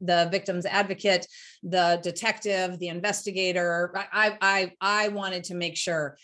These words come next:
And thankfully they were never at risk. There was never, they were, there was, they were never in danger. Once I knew that, then I talked to the, the therapist and I read a lot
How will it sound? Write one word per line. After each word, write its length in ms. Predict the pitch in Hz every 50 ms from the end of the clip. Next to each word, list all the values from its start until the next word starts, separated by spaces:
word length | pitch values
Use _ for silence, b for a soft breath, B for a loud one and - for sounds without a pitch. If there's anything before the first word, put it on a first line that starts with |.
| b b b b
And 180 | - 208 214 208
thankfully 480 | 233 247 247 247 247 - 254 247 233
they 200 | 214 190 214 214
were 180 | 202 190 202 185
never 300 | 185 180 170 165 165 165
at 120 | 160 151
risk. 300 | - 202 277 330 - - - B B _ _ _
There 200 | 170 190 185 185
was 200 | 185 180 160 170
never, 680 | 196 196 202 208 208 214 220 226 226 208 196 202 190
they 160 | 175 208 220
were, 220 | 196 196 208 202 190
there 160 | 180 202 202
was, 140 | 196 185 202
they 200 | 202 202 233 226
were 100 | 220 226
never 300 | 220 214 214 190 185 190
in 100 | 180 175
danger. 460 | 160 156 156 156 147 147 131 - B B B B B B
Once 380 | - 202 240 269 320 349 - -
I 220 | - 262 262 240
knew 320 | 233 233 226 220 220 214 185
that, 400 | 165 185 175 151 - - - - - - - _ _ _ _ _ _ _ _ _ _ -
then 560 | 180 190 220 302 320 285 240 220 214 214 196 208
I 140 | - 196 208
talked 340 | 202 208 226 226 226 220 -
to 80 | 226 202
the, 300 | 185 190 185 180 180 - _ _ _ -
the 200 | 180 190 190 180
therapist 640 | - 214 226 302 359 - 208 196 196 190 196 -
and 100 | 185 180
I 80 | 175 175
read 420 | 170 170 185 190 202 208 208 202 214 208
a 80 | 196
lot 600 | 185 180 170 170 180 175 160 147 151 160 - -